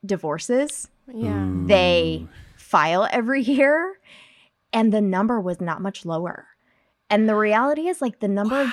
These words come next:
Speaker 1: divorces and the number of marriages that happen, like, there's a lot that happen every single year within our own county. And so it's
Speaker 3: Yeah.
Speaker 1: like,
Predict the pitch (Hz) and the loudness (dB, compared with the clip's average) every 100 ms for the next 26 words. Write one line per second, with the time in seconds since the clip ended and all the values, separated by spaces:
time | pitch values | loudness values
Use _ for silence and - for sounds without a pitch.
0 | 247 226 254 330 - 214 208 202 196 196 | -2 0 -2 -2 -4 -2 -2 -2 -2 -2
1 | 208 208 196 196 240 254 247 214 - 208 | -2 -2 -2 -4 -4 -4 -6 -6 -8 -8
2 | 262 302 247 208 - _ _ _ _ _ | -6 -2 -2 -4 -12 _ _ _ _ _
3 | 202 247 277 359 339 - - _ _ _ | -6 -4 -4 -6 -8 -12 -18 _ _ _
4 | - 254 254 226 208 233 330 - - 214 | -4 0 0 0 -4 -2 -4 -4 -4 -4
5 | - 208 302 240 190 170 220 269 233 214 | -4 -6 -4 -2 -2 -4 -6 -6 -4 -6
6 | 190 - 226 254 208 180 170 254 254 190 | -6 -4 0 0 0 -2 -2 -2 -2 -4
7 | - 233 311 - 208 - 196 185 - - | -6 -6 -6 -4 -4 -4 -4 -4 -8 -6
8 | 254 339 156 - - - - - 254 247 | -4 -2 -4 -6 -14 -20 -12 -2 0 2
9 | 269 269 247 - 262 240 190 | 2 2 0 0 0 0 -2